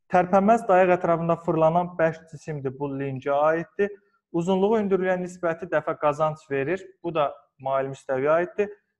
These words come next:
Böyük qolun kiçik qola nisbəti dəfə qazanc verir. Linkə aiddir. Yəni, üç, beş, bir, iki, dörd, bu da verir B variantı. İndi isə, ə, test on birə baxırıq. Eyni səhifədə sadə mexanizmlər verib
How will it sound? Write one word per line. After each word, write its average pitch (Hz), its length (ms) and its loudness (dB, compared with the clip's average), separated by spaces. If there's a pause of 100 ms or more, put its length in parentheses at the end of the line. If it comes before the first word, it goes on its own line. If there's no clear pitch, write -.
(140)
Böyük 190 320 6
qolun 185 240 2
kiçik 185 320 -12
qola 156 240 0
nisbəti 151 400 -4
dəfə 139 300 -4
qazanc 143 420 -4
verir. 175 240 -6 (400)
Linkə 143 400 -2
aiddir. 117 480 -4 (1600)
Yəni, 151 240 0 (960)
üç, 160 160 -2 (100)
beş, 196 300 0 (100)
bir, 165 120 -2
iki, 139 260 -8 (100)
dörd, 190 300 -2 (160)
bu 170 80 -12
da 151 160 -6
verir 127 320 -12 (480)
B 127 160 -4
variantı. - 480 -16 (1040)
İndi 185 240 0
isə, 196 240 0
ə, 156 400 -4
test 175 300 -4
on 160 180 -2
birə 151 240 2
baxırıq. 156 400 -4
Eyni 147 320 -4
səhifədə 147 480 -6
sadə 165 320 -2
mexanizmlər 143 720 -6
verib 139 360 -2